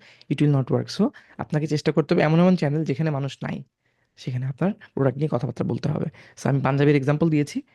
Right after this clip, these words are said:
আপনি LinkedIn পোস্ট করবেন এবং এক্সে পোস্ট করবেন। এক্সে ভিডিও পোস্ট করলে ভালো হয়, কারণ বলি আপনাকে, এক্সে একটা রিসার্চ করা হয়েছে Grok এআই এবং অন্যান্য অনেক কিছুতে। X is, like, Twitter is only platform বর্তমানে যেখানে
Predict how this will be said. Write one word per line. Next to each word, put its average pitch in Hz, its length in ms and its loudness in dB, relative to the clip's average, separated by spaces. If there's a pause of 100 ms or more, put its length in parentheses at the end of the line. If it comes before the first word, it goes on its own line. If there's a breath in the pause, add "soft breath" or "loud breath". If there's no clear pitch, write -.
আপনি 147 220 -4
LinkedIn 151 360 2
পোস্ট 139 240 -4
করবেন 160 220 0
এবং 151 180 0
এক্সে - 200 -6
পোস্ট - 220 -6
করবেন। - 220 -4 (320 loud breath)
এক্সে 208 340 2
ভিডিও 156 340 4
পোস্ট 165 220 -2
করলে 165 180 4
ভালো 135 220 2
হয়, 131 120 0
কারণ 147 260 -4
বলি 123 200 -6
আপনাকে, 120 360 -6 (420 loud breath)
এক্সে 175 380 4
একটা - 240 2
রিসার্চ 151 360 2
করা 143 200 2
হয়েছে 135 240 0
Grok 139 340 0
এআই 131 160 0
এবং 127 180 -2
অন্যান্য 127 260 -6
অনেক 123 160 -6
কিছুতে। - 300 -4 (400 loud breath)
X 175 140 2
is, - 500 0 (200)
like, - 280 -4
Twitter 190 280 2
is 170 220 -4
only 180 260 4
platform 147 480 -2
বর্তমানে 139 480 -2 (420 loud breath)
যেখানে 156 500 0